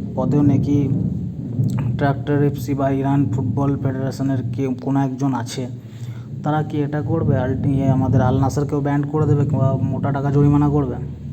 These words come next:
আমার তো মনে হয় না। আর আল নাসেরই বা কিসের জন্য তাদের, মানে তাদের ফুটবলারদের জীবন এভাবে, মানে রিস্কের মধ্যে ফেলবে? তো আল নাসেরও এএফসিকে চিঠি করছে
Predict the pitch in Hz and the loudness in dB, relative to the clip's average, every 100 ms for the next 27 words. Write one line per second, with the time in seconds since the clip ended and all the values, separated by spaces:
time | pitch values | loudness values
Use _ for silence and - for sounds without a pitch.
0 | 107 - - - - - - 139 143 147 | -8 -8 -10 -12 -14 -16 -8 -6 -4 -2
1 | 139 123 120 117 - - - - - - | -2 -2 -4 -6 -8 -12 -14 -18 -20 -8
2 | 123 117 139 156 156 156 175 175 151 156 | -6 -2 -2 0 0 0 0 2 0 -4
3 | - - - - - - 151 170 175 170 | -10 -16 -14 -12 -12 -10 -8 -4 -2 -2
4 | 175 175 147 139 143 143 135 131 143 139 | -4 -4 -4 -6 -4 -2 -2 -2 -4 -4
5 | 143 - 143 147 151 147 139 135 139 139 | -6 -4 -2 0 0 -2 -4 -4 -2 -2
6 | 131 143 139 - - - - _ 190 190 | 0 -2 -2 -6 -16 -20 -20 _ -18 -12
7 | 160 131 127 127 123 127 - - 139 143 | -6 -4 -2 -2 -2 -6 -12 -8 -4 -2
8 | 147 147 147 143 147 123 120 - - 131 | 0 -2 -2 -2 -2 -4 -8 -10 -10 -6
9 | 131 147 156 156 165 175 190 226 220 - | 0 0 2 0 0 0 0 -2 -6 -10
10 | - - - - - - - - 165 165 | -18 -20 -20 -20 -20 -4 -4 -2 -2 -2
11 | 143 147 147 147 | -2 -2 -2 -4